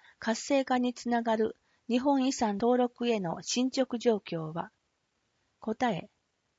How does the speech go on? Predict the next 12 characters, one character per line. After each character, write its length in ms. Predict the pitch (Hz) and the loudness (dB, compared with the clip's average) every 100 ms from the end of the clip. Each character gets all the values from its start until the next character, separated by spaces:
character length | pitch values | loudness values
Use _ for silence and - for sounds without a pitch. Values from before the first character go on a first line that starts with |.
| _ _ - | _ _ -4
歴 260 | 208 233 - | 0 0 -2
史 200 | - 254 | -2 0
文 240 | 262 254 | 2 2
化 180 | 247 233 | 2 0
基 160 | - | 0
本 240 | 247 277 277 | 2 2 2
構 240 | - 262 | 2 2
想 320 | - 190 175 | 2 -2 0
を 100 | 165 | -2
策 300 | 180 202 202 | -2 -2 -2
定 300 | - 220 202 | -4 -2 -2
中。 340 | 196 - 170 | -4 -6 -6